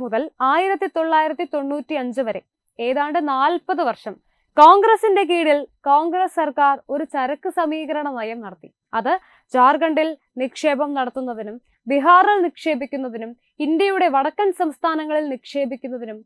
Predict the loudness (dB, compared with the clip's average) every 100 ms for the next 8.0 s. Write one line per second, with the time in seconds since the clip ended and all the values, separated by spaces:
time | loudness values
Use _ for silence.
0 | -10 -8 -6 -6 -6 -6 -6 -6 _ _
1 | -2 0 2 0 -4 -2 -2 -2 -2 -4
2 | -4 -8 -8 -10 -10 -10 -12 -12 -14 -20
3 | _ _ _ _ _ _ _ _ _ _
4 | 0 2 2 0 0 2 0 0 0 2
5 | 2 0 0 -2 -2 0 2 2 0 2
6 | 0 2 2 2 0 0 -2 _ _ -2
7 | -2 4 4 4 2 -2 0 2 0 -2